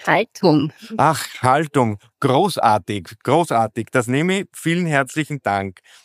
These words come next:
Speaker 2: Liebe Rita, es war mir ein Volksfest. Danke, dass du dir die Zeit genommen hast, während des dico-Forums mit mir in einer Pause ganz kurz über das Thema Integritätsmanagement zu sprechen.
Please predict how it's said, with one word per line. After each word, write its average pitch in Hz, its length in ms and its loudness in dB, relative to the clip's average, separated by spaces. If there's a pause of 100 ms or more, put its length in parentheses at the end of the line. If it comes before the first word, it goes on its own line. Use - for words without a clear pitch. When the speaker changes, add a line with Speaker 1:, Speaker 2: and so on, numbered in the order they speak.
(320)
Speaker 2:
Liebe 156 280 0
Rita, 117 280 0
es 113 240 -4
war 101 160 4
mir 143 300 -2
ein 120 140 -4
Volksfest. 104 800 -8
Danke, 120 280 0
dass 143 160 -2
du 147 100 -4
dir 135 160 -2
die 135 140 -6
Zeit 101 240 -2
genommen 117 400 0
hast, 120 420 -4
während 117 360 0
des - 180 -6
dico-Forums 113 760 -2
mit 123 160 0
mir 117 320 0
in 117 100 0
einer 117 220 2
Pause 107 360 0
ganz 110 280 -2
kurz - 260 -2
über 135 140 -2
das 143 140 -6
Thema 113 240 0
Integritätsmanagement 92 1080 -4
zu - 120 -8
sprechen. 95 360 0